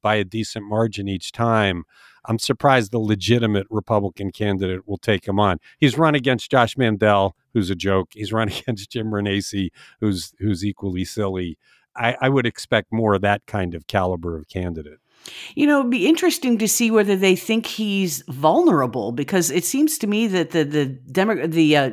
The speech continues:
Speaker 2: G O P field against him has been pretty muted. We don't have, like, six or seven candidates running against him that I know of. Of course, I wasn't here for all of his elections, but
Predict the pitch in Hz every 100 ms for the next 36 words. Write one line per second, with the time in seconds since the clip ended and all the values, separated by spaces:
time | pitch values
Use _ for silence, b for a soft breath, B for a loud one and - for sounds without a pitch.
0 | 120 143 208 196 - 196 - 208 196 143
1 | 147 208 - 165 139 135 143 143 196 220
2 | 208 165 139 127 262 135 101 139 160 151
3 | 139 156 185 131 117 B B - 175 -
4 | 175 139 151 139 160 180 185 131 - 156
5 | 156 143 123 160 170 160 135 127 123 226
6 | 233 107 104 120 147 - 170 160 160 131
7 | 131 196 180 135 156 143 B B B 151
8 | 147 127 139 113 120 185 - 107 85 127
9 | 127 117 -